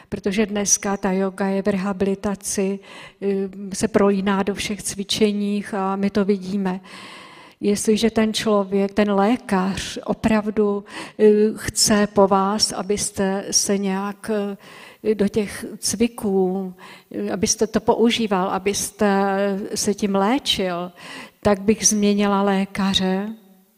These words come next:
protože je vidět, že on v tom opravdu jede silně, že, mm, je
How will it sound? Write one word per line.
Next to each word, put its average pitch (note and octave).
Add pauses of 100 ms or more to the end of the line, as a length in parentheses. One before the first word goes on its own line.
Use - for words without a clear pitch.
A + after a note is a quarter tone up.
(480)
protože G#3
je G3+
vidět, G#3
že A3
on G3
v -
tom G3
opravdu G3
jede F#3+
silně, F#3+
že, F#3+ (520)
mm, G3+
je G3